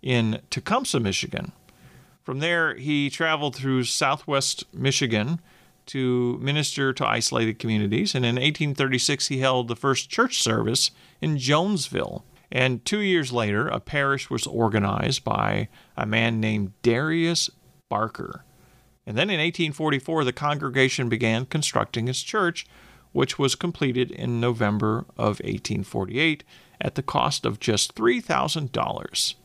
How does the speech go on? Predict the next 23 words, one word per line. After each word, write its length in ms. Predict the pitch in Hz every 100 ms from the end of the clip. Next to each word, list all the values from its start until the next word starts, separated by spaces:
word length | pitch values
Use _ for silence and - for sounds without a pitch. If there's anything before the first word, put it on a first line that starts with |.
| _ _
In 140 | - 139
nineteen 500 | 160 196 - 170 147
forty-six, 840 | - 131 113 104 - 104 98 -
an 120 | 117
old 280 | 104 123 120
schoolhouse 720 | - - 185 185 139 - -
was 160 | 123 110
moved 280 | 113 151 180
to 100 | 151
the 80 | 127
site 380 | - 120 117
of 160 | - 98
the 80 | 107
church 480 | - 196 160 - -
to 100 | 117
serve 400 | - 123 120 -
as 320 | 107 107 -
a 140 | 110
parish 500 | 107 - 107 101 -
hall. 600 | - 160 160 120 - 127
The 80 | -
church 320 | 123 165 160
was, 400 | 139 131 131 113